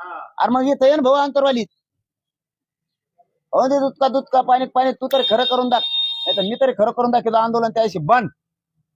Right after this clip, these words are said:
चाल, दिला शब्द जरी कर तुला. हा, चल, ये समोरासमोर तू. काय दिलं ना दहा महिन्यात मला सांग. मराठा आणि कुणबी एक कसा आहे मी सिद्ध करून दाखवतो ना, तू तरी दाख.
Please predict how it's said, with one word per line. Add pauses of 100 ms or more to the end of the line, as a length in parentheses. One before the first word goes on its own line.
(220)
चाल,
दिला
शब्द
जरी
कर
तुला. (1080)
हा, (1000)
चल,
ये
समोरासमोर
तू. (1300)
काय
दिलं
ना (260)
दहा
महिन्यात
मला
सांग. (1500)
मराठा
आणि
कुणबी
एक
कसा
आहे
मी
सिद्ध
करून
दाखवतो
ना,
तू
तरी
दाख.